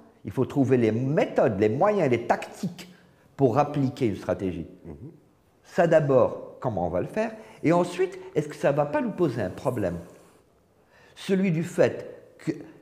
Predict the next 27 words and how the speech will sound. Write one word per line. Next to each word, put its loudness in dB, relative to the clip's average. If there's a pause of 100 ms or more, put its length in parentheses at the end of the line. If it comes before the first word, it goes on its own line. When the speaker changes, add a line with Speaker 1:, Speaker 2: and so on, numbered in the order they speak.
(140)
Speaker 1:
le, 4
le 6
modèle 4
est 2
consensuel. 0 (440)
Si -2
le 4
modèle 6
est 2
conse-, -4 (240)
consensuel, -2 (640)
quelle 2
place 2
cela 4
laisse-t-il 0
au 6
débat 4
politique ? -6 (2000)
Speaker 2:
Le 2
Speaker 1:
Il -2
y 10
a 8
deux 8
questions 2
en 0
une, -2 (180)
je -18